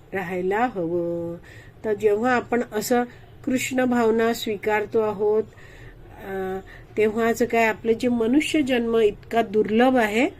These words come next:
तो आपण सफल करू शकतो, आपलं जीवन आहे ते कृतार्थ करू शकतो. आणि याच जन्मात भक्ती पूर्ण करून आपण भगवंतांचा धाम प्राप्त करू शकतो. तर आपला हा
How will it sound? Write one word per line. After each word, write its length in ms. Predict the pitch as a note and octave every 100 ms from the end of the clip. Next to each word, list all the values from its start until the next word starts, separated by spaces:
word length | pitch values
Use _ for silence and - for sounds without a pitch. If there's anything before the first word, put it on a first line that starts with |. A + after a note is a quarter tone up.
| - - - -
तो 60 | G#3
आपण 340 | F#3+ - A#3 F4 - - -
सफल 320 | A3 G3+ A3+ A3
करू 260 | A3 G#3
शकतो, 380 | G#3 G#3+ - B3
आपलं 300 | A#3+ F3+ G3+
जीवन 420 | G3 G3 F#3 G3
आहे 200 | G3 F#3+
ते 280 | F#3+ B3+ F4 - - - -
कृतार्थ 640 | - F#3 F3+ F#3 F3+ F3 A#3+ D4+ -
करू 260 | E3 G3
शकतो. 560 | B3+ F3 - - E3+ F#3 F3+ E3+ E3+ E3+ E3 E3 E3+ - - - -
आणि 320 | F3 F#3 F3+
याच 220 | F#3+ A3+ A#3+
जन्मात 460 | A3 G#3 G3 G3 F#3
भक्ती 380 | F3 F#3+ - C#4
पूर्ण 360 | B3 A3 G#3
करून 300 | F#3+ G3 F#3+
आपण 280 | F#3+ F3+ A#3+ F4+ - - - -
भगवंतांचा 840 | F#3+ G#3+ A3+ A3+ G3 F#3 F3+ A3 C4 G4 - -
धाम 380 | F3+ A3 C4
प्राप्त 420 | C4+ A3+ F3+ - G3 G3
करू 220 | E3+ F#3+
शकतो. 640 | - F#3+ - - E3+ F#3+ F3 E3+ E3+ E3+ E3+ E3+ E3 - - - - - - -
तर 80 | A#3
आपला 320 | A#3 A#3 C#4
हा 260 | D4 D4